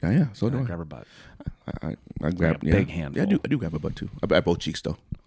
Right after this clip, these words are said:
Speaker 2: Both at the
Speaker 1: Yeah.
Speaker 2: same time.
Speaker 1: My girl. You ready, you ready to get into it?
Speaker 2: Did you go home last night and, uh,
Speaker 1: No,
Speaker 2: just
Speaker 1: she was
Speaker 2: pass
Speaker 1: like,
Speaker 2: out?
Speaker 1: she was passed out.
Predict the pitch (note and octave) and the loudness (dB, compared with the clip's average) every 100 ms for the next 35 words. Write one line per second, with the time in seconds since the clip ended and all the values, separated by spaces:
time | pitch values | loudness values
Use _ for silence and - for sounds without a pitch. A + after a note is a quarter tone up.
0 | - A2 G#2+ - - F2+ G2+ A#2 A2+ A2 | 4 6 6 4 -2 2 4 4 4 2
1 | F2 E2 - _ _ - - - - _ | 0 -4 -12 _ _ 0 2 0 -2 _
2 | _ _ - _ _ _ _ _ _ _ | _ _ -20 _ _ _ _ _ _ _
3 | _ _ _ _ - D#2 D#2 D#2 F#2 _ | _ _ _ _ -2 0 0 -2 -4 _
4 | _ - F2+ F2+ F#2 G2 G2 G#2+ C#3 G#2 | _ 8 10 12 12 12 12 12 8 8
5 | G2+ F#2 G2 F#2 F#2 F#2+ G2 G#2+ G2+ G2 | 0 0 2 2 2 0 0 0 0 2
6 | G2 F#2+ F#2 - - A2+ A#2+ A2+ A#2+ B2 | 2 0 -2 -4 8 10 12 12 12 10
7 | D#3 C3+ - F2+ G#2 - | 10 8 10 8 6 4